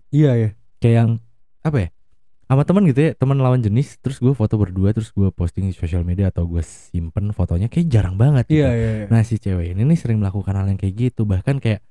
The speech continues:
Speaker 2: ketawa ketiwi, ketawa ketiwinya tuh kayak lepas happy, sehappy itu gitu. Nah, itu yang membuat akhirnya temen gue ini sepenasaran itu. Nah, maksud gue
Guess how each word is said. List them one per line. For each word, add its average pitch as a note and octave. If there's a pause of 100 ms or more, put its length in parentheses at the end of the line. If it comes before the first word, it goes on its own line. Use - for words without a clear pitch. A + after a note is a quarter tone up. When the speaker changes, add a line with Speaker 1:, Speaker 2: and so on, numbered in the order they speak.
(260)
Speaker 2:
ketawa A2
ketiwi, A2+
ketawa -
ketiwinya A2
tuh -
kayak -
lepas A#2+ (140)
happy, A#2
sehappy A#2
itu C3
gitu. F2 (240)
Nah, A2
itu A2+
yang A3+
membuat B2 (300)
akhirnya G#2+
temen A#2
gue G2+
ini D#3
sepenasaran F2+
itu. A#2+
Nah, F#2+
maksud F2
gue C3